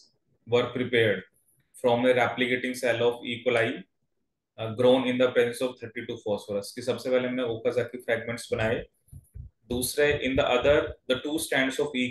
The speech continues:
coli chromosome were separated into H and L strand,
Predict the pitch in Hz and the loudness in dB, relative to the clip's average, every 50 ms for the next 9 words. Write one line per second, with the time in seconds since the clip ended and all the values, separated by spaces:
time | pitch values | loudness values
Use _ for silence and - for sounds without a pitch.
0 | 123 131 135 135 135 131 - 131 123 123 123 120 120 131 127 127 123 123 123 - | -4 0 0 2 2 2 2 0 0 0 0 0 0 0 0 2 2 2 2 2
1 | 127 120 117 - 123 120 120 123 120 120 120 120 131 127 - 110 117 113 - - | 0 -2 0 0 -2 -2 -2 -4 -6 -6 -8 -4 -4 -2 0 0 0 0 -2 -6
2 | 123 123 - 113 110 110 - - - 120 113 117 123 147 | -8 -4 -2 -2 -2 -2 -4 -4 -2 0 0 0 0 -4